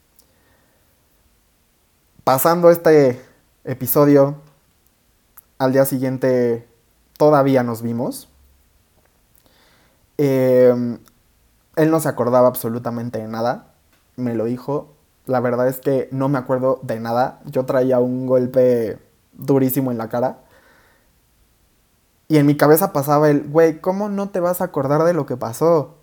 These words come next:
O sea, me agrediste. No fue cualquier cosa como para, ay, güey, no me acuerdo. No sé qué pasó". Pero bueno, también entendí que el dude estaba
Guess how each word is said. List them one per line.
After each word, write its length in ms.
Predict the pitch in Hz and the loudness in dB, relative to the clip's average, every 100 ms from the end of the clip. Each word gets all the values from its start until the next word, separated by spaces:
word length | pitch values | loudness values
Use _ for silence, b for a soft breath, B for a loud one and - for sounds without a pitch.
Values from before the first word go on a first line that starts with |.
| _ | _
O 100 | - | -10
sea, 420 | 135 143 131 - _ _ _ _ _ _ _ _ | -4 -2 -2 -4 _ _ _ _ _ _ _ _
me 160 | 147 135 | -6 -4
agrediste. 960 | 127 123 123 123 175 170 - 123 135 - _ _ _ | -2 -2 -2 -2 -4 -6 -4 -4 -4 -12 _ _ _
No 240 | - 143 156 | -6 -2 -2
fue 920 | 151 160 156 160 160 160 156 143 123 123 - _ _ _ _ _ | -2 0 2 4 4 4 4 2 0 -6 -18 _ _ _ _ _
cualquier 440 | 135 123 143 147 | -6 -4 -4 -2
cosa 320 | 151 151 147 143 | -2 -2 -4 -4
como 240 | 127 120 | -6 -4
para, 500 | 127 117 113 98 - _ | -4 -2 -4 -6 -12 _
ay, 200 | 127 139 | -8 -6
güey, 160 | 135 135 | -4 -2
no 100 | 143 | -4
me 120 | 139 | -6
acuerdo. 560 | 147 139 135 117 - - _ _ _ _ | 0 2 2 0 -4 -12 _ _ _ _
No 160 | 143 | -2
sé 160 | 147 151 | -2 -2
qué 120 | 143 | -4
pasó". 440 | 135 120 135 123 120 b b b | -4 -6 -2 -2 -4 b b b
Pero 160 | 143 135 | 0 4
bueno, 300 | 151 151 117 - _ | 4 4 -2 -10 _
también 280 | - 127 135 | -8 -4 -4
entendí 400 | 147 135 127 127 | -4 -6 -8 -6
que 420 | 131 127 - - _ _ _ _ _ _ _ - | -2 0 0 -6 _ _ _ _ _ _ _ -8
el 160 | 127 | -4
dude 260 | 127 135 127 | -2 -2 -2
estaba 640 | 123 131 127 113 82 - | -2 0 0 0 -4 -10